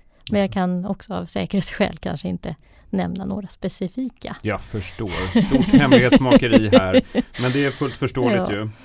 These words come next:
Speaker 2: Hörrni, eh, vi ska faktiskt, eh, redan börja sammanfatta lite grann. Och nu har vi redan pratat om lite framgångsfaktorer och sådär. Men jag tänker ändå att vi sammanfattningsvis tittar på era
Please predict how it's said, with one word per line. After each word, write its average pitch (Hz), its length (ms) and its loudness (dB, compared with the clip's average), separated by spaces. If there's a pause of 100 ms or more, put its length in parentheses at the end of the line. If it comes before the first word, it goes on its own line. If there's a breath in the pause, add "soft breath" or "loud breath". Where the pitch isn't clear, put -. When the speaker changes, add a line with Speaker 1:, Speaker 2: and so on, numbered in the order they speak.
(360 loud breath)
Speaker 2:
Hörrni, 151 420 0
eh, 135 380 -2
vi 131 100 -6
ska 165 360 -6
faktiskt, 147 460 -10
eh, 147 60 -6 (260)
redan 117 460 -4
börja 110 260 -2
sammanfatta 117 580 -6
lite 156 160 -8
grann. 107 180 -6
Och 107 60 -4
nu 110 100 -4
har 131 100 -6
vi 139 120 -8
redan 113 260 -6
pratat 117 340 -8
om 160 120 -6
lite 147 180 -10
framgångsfaktorer 92 840 -8
och 92 80 -10
sådär. 85 200 -10
Men 98 80 -8
jag 110 100 -8
tänker 139 280 -8
ändå 139 380 -4
att - 160 -6
vi 110 280 -2 (520 soft breath)
sammanfattningsvis 98 920 -8
tittar 101 320 -10
på 107 220 -6
era 92 580 -2